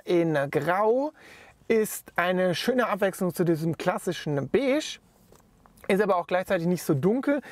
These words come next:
wie eben das Schwarz. Also da kann man frei auswählen und ich finde den eigentlich sehr passend zu diesen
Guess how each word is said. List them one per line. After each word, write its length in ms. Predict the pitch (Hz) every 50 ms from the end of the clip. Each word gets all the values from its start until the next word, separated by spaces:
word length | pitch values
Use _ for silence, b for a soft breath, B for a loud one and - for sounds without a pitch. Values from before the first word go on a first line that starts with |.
| B B B
wie 180 | - 190 208 214
eben 440 | - 208 220 220 202 214 214 208 - -
das 300 | 180 196 185 185 - -
Schwarz. 400 | - - 220 196 170 - - -
Also 500 | - 185 180 185 180 190 190 190 185 170 B B B B B B B B
da 100 | - 175
kann 140 | 180 - 202
man 160 | 202 196 175
frei 300 | - - - 175 190 175
auswählen 640 | - 156 196 208 - - 220 214 220 233 240 262 254 226 B B B B B B B B _ -
und 380 | - 180 190 196 196 190 - _ _
ich 180 | - 190 - -
finde 280 | - 220 226 254 -
den 240 | - 233 240 233 - - -
eigentlich 800 | 165 185 220 240 277 269 254 - - 240 254 240 - - - - b b b b b b b
sehr 200 | - - 208 208
passend 500 | - - - 233 - - 180 143 - - -
zu 160 | - - -
diesen 580 | 165 175 175 165 165 175 180 165 156 156 151